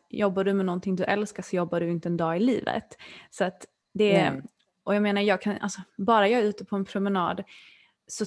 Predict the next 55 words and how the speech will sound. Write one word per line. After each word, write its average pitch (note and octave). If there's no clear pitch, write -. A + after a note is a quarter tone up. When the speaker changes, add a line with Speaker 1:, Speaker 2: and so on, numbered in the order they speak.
Speaker 1:
så -
brukar B3
jag C#4
bara A3
titta -
på -
alla B3+
människor F#3
jag E3+
går F3+
förbi G#3+
och F#3+
de G#3
är B3
oftast G3
helt C4+
i G3
sin F#3
egna E3+
värld. B3
De G3
ser -
oftast -
ganska -
miserabla C#4
ut B3+
och, -
eh, -
det -
är -
mycket -
att F#3
man F#3+
tittar F#3+
ner F3+
i G3
sin F#3+
mobil. B3
Man A#3+
är -
helt D#4
an-, G#3+
alltså A#3+
man B3+
är C4
helt C#4+
borta. -
Man G#3+
är A3
inte A3
alls C4+
i G#3
nuet G3
sådär. C3+
Men G3+